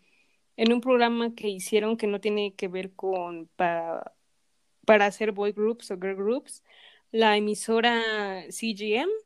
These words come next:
igual dijo que hubo manipulación de votos, entonces pues sí, ahorita como que si hacen un programa así, pues ya ahí tienen la sospecha de,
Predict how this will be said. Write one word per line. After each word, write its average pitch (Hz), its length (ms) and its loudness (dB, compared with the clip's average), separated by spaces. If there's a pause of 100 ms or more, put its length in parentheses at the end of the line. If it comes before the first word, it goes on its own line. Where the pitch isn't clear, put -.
(460)
igual 214 300 2
dijo 214 300 -4
que 214 120 -4
hubo 202 140 -2
manipulación 180 680 -6
de 175 80 0
votos, 170 380 -4
entonces 185 400 -2
pues 180 200 2
sí, 196 100 4
ahorita 185 420 4
como 170 320 -2
que 175 320 -6 (500)
si - 260 8
hacen 285 280 6
un 339 100 4
programa 285 560 4
así, 247 460 -6 (1000)
pues 220 200 -2
ya 233 480 0 (540)
ahí 208 260 0
tienen 220 240 0
la 196 80 -2
sospecha 190 600 -6
de, 170 300 -8